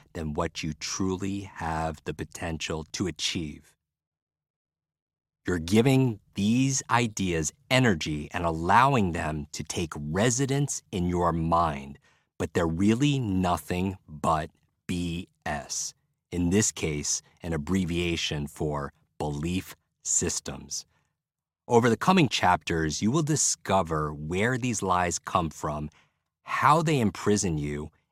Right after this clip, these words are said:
and what you can do about it. And keep asking yourself this question: how many of my perceived constraints are nothing more than lies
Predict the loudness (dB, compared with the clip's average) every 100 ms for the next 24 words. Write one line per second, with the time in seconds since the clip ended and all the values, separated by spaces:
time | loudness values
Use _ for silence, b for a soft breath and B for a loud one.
0 | _ -2 0 0 2 0 -2 -8 -4 -2
1 | 0 0 -2 -6 -12 -18 _ _ _ _
2 | _ 0 4 6 4 0 -8 -4 -4 -4
3 | _ 2 2 2 0 0 0 0 0 -2
4 | -6 0 2 0 -4 0 0 0 -6 -12
5 | -16 _ _ _ _ _ _ 0 2 4
6 | 2 2 0 -2 -2 0 2 2 0 -2
7 | -4 -2 -2 -6 -2 0 0 -4 -4 -2
8 | 0 0 0 0 0 -2 0 2 2 2
9 | 0 -2 -4 -8 -8 -6 -4 2 2 2
10 | -2 -4 -6